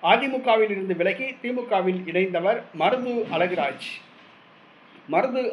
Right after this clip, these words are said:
அழகுராஜ் திமுகவின் தலைமை, அண்ணா திமுகவின் தலைமை கழக பேச்சாளராக இருந்தார். செல்வி ஜெயலலிதாவின் உரையினை எழுதுபவராக இருந்தார். நமது எம் ஜி ஆர் மற்றும் நமது அம்மா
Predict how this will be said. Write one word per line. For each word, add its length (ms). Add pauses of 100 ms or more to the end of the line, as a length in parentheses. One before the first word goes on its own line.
அழகுராஜ் 460 (600)
திமுகவின் 640
தலைமை, 320 (200)
அண்ணா 280
திமுகவின் 640 (340)
தலைமை 340
கழக 260
பேச்சாளராக 600
இருந்தார். 480 (560)
செல்வி 340
ஜெயலலிதாவின் 760 (140)
உரையினை 520 (440)
எழுதுபவராக 1000
இருந்தார். 640 (460)
நமது 340
எம் 200
ஜி 120
ஆர் 280
மற்றும் 580
நமது 340
அம்மா 420